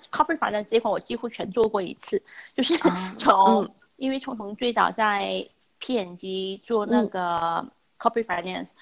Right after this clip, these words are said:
Speaker 1: 后来在德勤做 financial advisory，就在外面又帮人家做这种 corporate finance，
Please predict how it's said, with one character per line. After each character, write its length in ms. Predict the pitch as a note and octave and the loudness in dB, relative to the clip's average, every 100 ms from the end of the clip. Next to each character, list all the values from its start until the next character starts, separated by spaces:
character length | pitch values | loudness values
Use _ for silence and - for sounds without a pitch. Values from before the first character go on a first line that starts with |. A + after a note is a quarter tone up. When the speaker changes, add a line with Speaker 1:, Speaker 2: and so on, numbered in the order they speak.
| - _ | -20 _
Speaker 1:
后 100 | - | -6
来 120 | G#3+ | -4
在 600 | G3 A#3 G#3+ G3+ G3 G3 - | -2 -2 -2 -4 -4 -6 -8
德 160 | - F#3+ | -6 -6
勤 240 | - G3 | -4 -8
做 180 | G3 G#3 | -4 -4
financial 420 | G3 F#3 F#3+ F#3+ | -2 -4 -6 -8
advisory， 560 | - F3 F#3 F#3+ - F#3 | -6 -2 0 0 0 -4
就 100 | G#3 | -2
在 140 | G#3 | 0
外 180 | G3+ G#3+ | 2 2
面 140 | G#3 G3 | 0 -4
又 80 | |
帮 160 | F#3 F#3+ | -2 -2
人 80 | F3+ | 0
家 140 | F#3+ | -4
做 120 | F#3 G3+ | -2 -4
这 120 | G3 | -6
种 400 | F#3 E3 - - | -8 -10 -16 -10
corporate 260 | - G3 F#3 | -4 -2 -2
finance， 400 | F3 E3+ F3 | -4 -6 -8